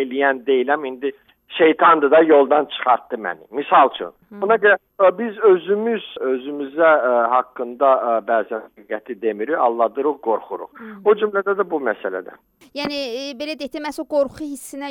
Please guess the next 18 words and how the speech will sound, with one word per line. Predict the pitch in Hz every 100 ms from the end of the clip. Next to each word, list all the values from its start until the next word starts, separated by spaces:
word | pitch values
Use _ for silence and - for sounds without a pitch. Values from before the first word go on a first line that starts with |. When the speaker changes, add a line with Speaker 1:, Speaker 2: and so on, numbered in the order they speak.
| 240
Speaker 2:
görə | 254 277
əslində | - - 254
bunu | 247 254
bir | 233 240
göstərici | - - 233 214 247
saymaq | 262 240 226 233
olmaz | 226 220 226 240 -
ki, | 226 175
camaat | 196 202 202 208 -
doğrudan | 208 196 208 214
da | 196
inanır | - 190 180 190 196
ki, | _ 185
prezidentin | 175 180 170 175 165 175
xəbəri | 160 160 160 156 160 156
yoxdur. | - - 147 - _ _ _ _
Speaker 1:
Qorxunun | 156 175 151 - - 175 180 208 175
hesabına | 160 143 - 139 131 127 135 170 226 202 110